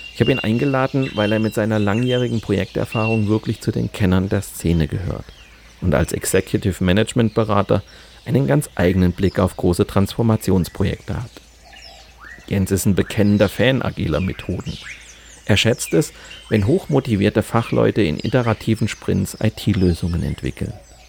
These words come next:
Gleichzeitig ist er aber auch ihr größter Kritiker, weil diese Leute seiner Ansicht nach mit Qualität, Zeit und Kosten oft schludrig umgehen. Ich möchte mit Jens Bohlen im Interview der Woche darüber sprechen,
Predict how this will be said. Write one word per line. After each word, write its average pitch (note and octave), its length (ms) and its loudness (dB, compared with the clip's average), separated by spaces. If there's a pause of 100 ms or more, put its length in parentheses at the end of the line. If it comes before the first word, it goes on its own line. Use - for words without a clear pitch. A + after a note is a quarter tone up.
(600)
Gleichzeitig D3 640 2
ist - 180 -4
er A2 60 2
aber - 180 2
auch - 80 -4
ihr C3 140 0
größter - 420 0
Kritiker, - 640 -2 (680)
weil E2 120 0
diese C#3+ 260 2
Leute A2 360 2
seiner G2 380 2
Ansicht A#2 340 0
nach F#2 240 2
mit F2 160 -4
Qualität, F#2+ 680 0
Zeit F2+ 420 0
und - 160 -8
Kosten G#2 500 0 (420)
oft - 160 -6
schludrig - 520 0
umgehen. - 440 -2 (960)
Ich - 120 -4
möchte E3 240 2
mit C#3 180 -2
Jens F#2+ 240 -2
Bohlen C3 300 0
im G#2+ 100 2
Interview A2+ 340 0
der F#2+ 180 0
Woche A2+ 200 0
darüber G2 300 0
sprechen, G#2+ 440 -4